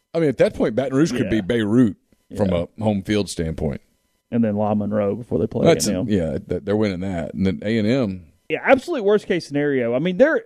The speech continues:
Speaker 2: look, are they going to do this? No, 'cause that's too many coin flips, and you win some coin flips. There's
Speaker 1: You know,
Speaker 2: a path to three and nine.
Speaker 1: you know, Mark makes a great point here. He says, "Remember Ed Orgeron after Alabama in twenty nineteen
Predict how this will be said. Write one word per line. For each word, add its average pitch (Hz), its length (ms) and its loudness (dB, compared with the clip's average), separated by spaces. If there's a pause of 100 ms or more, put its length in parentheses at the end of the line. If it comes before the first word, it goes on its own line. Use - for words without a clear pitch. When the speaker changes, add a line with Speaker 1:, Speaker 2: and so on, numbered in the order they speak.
Speaker 2:
look, 160 280 -4
are 151 120 0
they 151 100 2
going 170 240 -2
to 151 60 -4
do 156 180 -4
this? 143 280 0
No, 107 260 -4
'cause 131 100 -4
that's 143 180 0
too 185 140 4
many 143 160 0
coin 131 260 0
flips, 120 320 -4
and 113 120 0
you 113 80 0
win 113 160 0
some 104 180 -16
coin 104 220 -8
flips. - 400 -12 (600)
There's 277 120 6
Speaker 1:
You 370 60 4
know, 403 40 4
Speaker 2:
a - 180 -4
path 339 380 0
to 175 80 0
three 185 280 0
and 127 100 2
nine. 120 280 -6
Speaker 1:
you 220 80 2
know, 196 200 4
Mark 202 420 0
makes 131 340 -4
a 92 100 0
great 90 640 -2
point 82 300 -4
here. 69 320 -8 (1160)
He 110 60 -16
says, 120 180 -4
"Remember 180 340 0
Ed 165 100 2
Orgeron 147 440 -2
after 135 200 -4
Alabama 120 440 0
in 104 80 0
twenty 113 240 -2
nineteen 104 560 -4